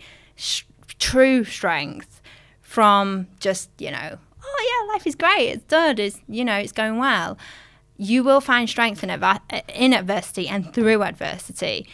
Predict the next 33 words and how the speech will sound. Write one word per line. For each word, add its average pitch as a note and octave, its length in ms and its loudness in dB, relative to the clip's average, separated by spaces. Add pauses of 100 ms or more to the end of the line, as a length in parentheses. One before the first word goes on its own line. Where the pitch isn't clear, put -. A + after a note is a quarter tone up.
(300)
and A3+ 160 2
actually G#3 420 0 (100)
plowing A3 720 6
through F3+ 320 -4
it - 240 -10 (360)
and G#3 300 4 (220)
waking A3+ 560 2
up, F3+ 300 -6 (100)
even C4 340 2
when C4 140 4
you A#3+ 100 2
don't G#3+ 480 2
wanna G3 180 -6
wake F3+ 300 -8
up, - 240 -10
and G3 160 -4
showing A#3+ 480 4
up. E3 320 -10
And G3 160 -8 (800)
again, B3 380 2
just - 220 -6 (240)
going A#3+ 260 -2
back B3 200 -2
to - 80 -12
the, G3+ 200 -4 (160)
that G#3+ 180 -6
mundane A#3 540 0 (180)
tasks - 400 -8
of G#3 160 -8
life A#3 320 0
can G#3 200 -6
feel B3 480 0 (640)
like A3+ 280 2